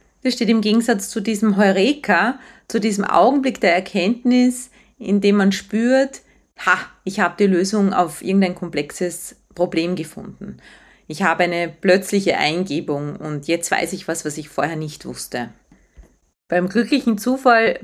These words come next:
da bleibt's spannend. Was heißt das jetzt alles für uns? Für uns, die auf der Suche sind nach, ja, vielleicht eben auch glücklichen Zufällen. Wie können wir sie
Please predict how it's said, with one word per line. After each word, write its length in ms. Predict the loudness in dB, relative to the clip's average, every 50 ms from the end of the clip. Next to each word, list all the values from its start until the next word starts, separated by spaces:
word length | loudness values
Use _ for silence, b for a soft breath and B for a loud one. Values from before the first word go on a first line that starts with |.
| -14 -2
da 120 | -2 -2 0
bleibt's 500 | 0 0 0 2 2 0 -2 -6 -8 -8 -6 -6
spannend. 640 | -2 0 2 2 4 2 0 0 -4 -10 -14 -18 _ _ _ _ _ _ _ _ _ b b b b -20 _ _ _ _ _ _ _ _ -2
Was 280 | 0 2 2 2 2
heißt 260 | 4 4 4 4 2 -2
das 120 | 0 2
jetzt 260 | 0 0 0 0 -2
alles 380 | 0 2 4 4 2 2 0 -6
für 180 | -4 -4 -4
uns? 560 | -4 -4 -6 -6 -6 -6 -8 -10 -12 -14 -16 _ _ _ _ _
Für 200 | 0 0 2 2
uns, 340 | 4 2 4 4 2 0
die 80 | 0 -2
auf 120 | -4 -4
der 120 | -8 -10 -10
Suche 360 | -8 -4 -4 -4 0 0 -2
sind 380 | -2 0 0 0 0 0 -2 -4
nach, 380 | 0 2 2 2 0 -2 -8
ja, 340 | -12 -4 -2 0 0 0 -2 -4
vielleicht 440 | -4 -2 0 0 0 0 -2 -8 -10
eben 260 | -10 -8 -8 -6 -4
auch 280 | -2 -2 -2 -2 -4 -12 B B B B B B B B _ _
glücklichen 520 | -4 -4 -4 -4 -4 -8 -4 -4 -6 -6
Zufällen. 800 | -6 -8 -8 -8 -4 0 0 0 2 2 2 2 0 -2 -10 _ _ _ _ _ B B B B B _ _ _ -14
Wie 220 | -4 -2 -2 -2 -2
können 400 | 0 0 2 2 4 2 2 2
wir 220 | 2 0 0 0 -2
sie 480 | -2 -2 -2 0 2 2 0 -2 -4